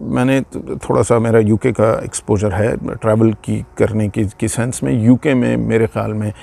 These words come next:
अ, यूके वाले इतने कलर ब्लाइंड नहीं हैं जितने Canadians। Canadians are, are, are very polite people, they are excellent people,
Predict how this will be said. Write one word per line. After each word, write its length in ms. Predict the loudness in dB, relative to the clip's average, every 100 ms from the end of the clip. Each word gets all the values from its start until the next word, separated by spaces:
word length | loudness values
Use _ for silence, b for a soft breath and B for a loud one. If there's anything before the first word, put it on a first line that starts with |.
| B B B
अ, 340 | -4 -2 -4 -6 -10 _ -14 -14 -14 -10 -8 -8 -4
यूके 300 | 0 2 4
वाले 220 | 4 2
इतने 200 | 0 -4
कलर 260 | 0 4 4
ब्लाइंड 380 | 4 2 2
नहीं 300 | 4 4 4
हैं 160 | 4 2
जितने 260 | -2 -4 -4
Canadians। 500 | 0 0 0 -2 -6 -20 -20 -12 -6
Canadians 460 | -2 -2 -2 -4
are, 40 | -6 -6
are, 160 | -6 -6 -4
are 260 | -4 0 4
very 220 | 4 4
polite 280 | 0 0 -2
people, 280 | -6 -4 -6 B B B B B B -2
they 220 | 0 0
are 260 | -4 -6 -6
excellent 400 | 2 2 4 0
people, 380 | 0 0 -2